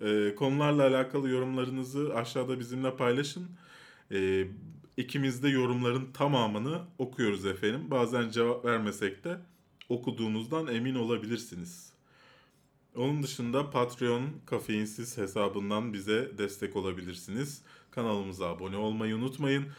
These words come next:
Podcast'ten dinliyorsanız da şu güzelliği göremiyorsunuz. Ben Berk Gün.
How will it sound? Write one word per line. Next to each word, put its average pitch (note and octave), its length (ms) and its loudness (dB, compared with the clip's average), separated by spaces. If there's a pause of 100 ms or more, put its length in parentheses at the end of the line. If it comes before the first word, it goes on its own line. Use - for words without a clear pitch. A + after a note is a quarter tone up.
(220)
Podcast'ten B2 720 0
dinliyorsanız G#2+ 720 -4
da A#2+ 280 4 (880)
şu B2 240 -12
güzelliği G#2+ 720 0
göremiyorsunuz. F#2 720 -4 (680)
Ben C3+ 200 6
Berk A2+ 280 6
Gün. A2 240 0